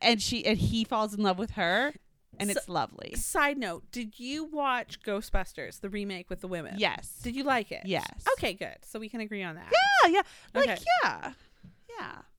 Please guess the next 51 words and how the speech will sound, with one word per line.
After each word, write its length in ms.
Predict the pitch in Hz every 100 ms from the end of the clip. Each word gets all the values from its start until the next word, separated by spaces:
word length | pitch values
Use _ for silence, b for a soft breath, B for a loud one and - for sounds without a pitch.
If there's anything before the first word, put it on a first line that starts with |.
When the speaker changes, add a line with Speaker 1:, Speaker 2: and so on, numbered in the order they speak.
| _
Speaker 2:
All 120 | 240 254
right. 200 | 170 - _ _ _ _ _ _ -
Speaker 1:
Yeah. 180 | 320 240
Speaker 2:
Okay. 240 | 208 135 180
So 160 | - 233
I'm 220 | 233 254
gonna 160 | 285 302
watch 520 | 262 247 226 - -
Bad 240 | - 214 214
Moms 320 | 226 226 -
two, 340 | - 220 190 - - _ _ -
but 160 | 214
once 340 | 175 202 180 -
it 60 |
comes 280 | - 202 185
out 260 | 185 160 - _ _ _ _ -
Speaker 1:
Are 80 | 247
Speaker 2:
for 60 |
Speaker 1:
you 40 | 247
Speaker 2:
home 200 | 233 196
release. 580 | 165 - - - - -
I'm 120 | 202
not 200 | 233 185
going 120 | 190
to 60 | 180
see 120 | -
it 80 | 156
in 60 |
the 80 | 151
movies. 440 | 127 - - - -
Speaker 1:
No. 480 | 277 311 226 143 - _ _
Speaker 2:
No, 180 | - 269
I'm 120 | 220
not 240 | 254 226 226
going 120 | 190
to 80 | 180
see 100 | 175
it 40 |
in 60 | 165
the 60 |
Speaker 1:
Well, 100 | 311
you 60 | 339
Speaker 2:
theater. 100 | -
Speaker 1:
first 140 | 392 392
you 40 |
have 80 | 349
to 40 |
watch 160 | 320 277
Bad 180 | 262 247
Moms 380 | 240 202 190 196
one. 460 | 381 - 76 -